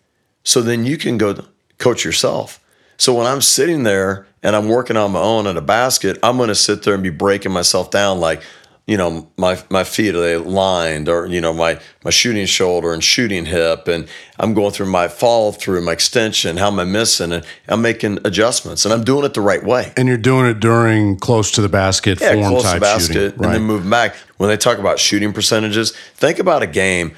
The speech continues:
Speaker 1: when you're watching and somebody, like, shoots a shot that's highly contested or they're off balance or takes tough shots and you take three or four of them. What do you think after that?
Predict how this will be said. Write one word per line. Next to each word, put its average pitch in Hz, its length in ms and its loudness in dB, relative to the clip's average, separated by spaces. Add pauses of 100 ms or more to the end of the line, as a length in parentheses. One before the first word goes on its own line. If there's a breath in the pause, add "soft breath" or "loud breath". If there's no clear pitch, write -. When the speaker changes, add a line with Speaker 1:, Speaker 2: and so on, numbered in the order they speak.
(140 loud breath)
Speaker 1:
when 101 140 0
you're 95 100 2
watching 92 440 0
and 85 80 -2
somebody, 95 480 2
like, 80 340 0
shoots - 320 -2
a 95 60 -2
shot 85 480 0
that's 85 160 -2
highly 92 280 0
contested 82 680 -2 (340 loud breath)
or 90 80 0
they're 95 200 2
off 101 280 0
balance 92 420 0
or 87 60 -2
takes 98 300 0
tough 95 240 0
shots 82 400 -2
and 101 80 0
you 117 60 0
take 113 240 0
three 101 220 -2
or 90 60 0
four 95 240 0
of 85 80 -2
them. 65 180 -6 (280 loud breath)
What 113 120 2
do 139 60 2
you 127 100 2
think 98 280 -2
after 78 260 -4
that? - 280 -8